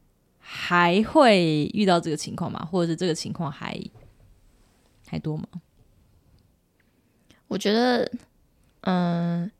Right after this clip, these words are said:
Speaker 2: 这小事就没关系，就被带就被带，<laughs> 带，带，带走就算，带走一波。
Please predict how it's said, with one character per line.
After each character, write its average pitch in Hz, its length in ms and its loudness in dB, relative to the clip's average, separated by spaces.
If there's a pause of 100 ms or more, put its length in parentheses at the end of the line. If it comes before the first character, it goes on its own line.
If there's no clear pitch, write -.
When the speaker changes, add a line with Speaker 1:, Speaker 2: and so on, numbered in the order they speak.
(160)
Speaker 2:
这 - 140 -10
小 123 260 0
事 214 220 0
就 190 80 4
没 139 180 0
关 143 220 -2
系， 147 140 -6
就 139 80 -6
被 151 180 0
带 143 180 0
就 135 120 -6
被 135 160 -2
带， - 300 -6
<laughs> - 80 -16
带， 165 140 4
带， - 200 -6
带 - 140 4
走 170 200 -2
就 165 80 -4
算， - 340 0
带 151 120 4
走 - 160 2
一 165 80 4
波。 170 360 8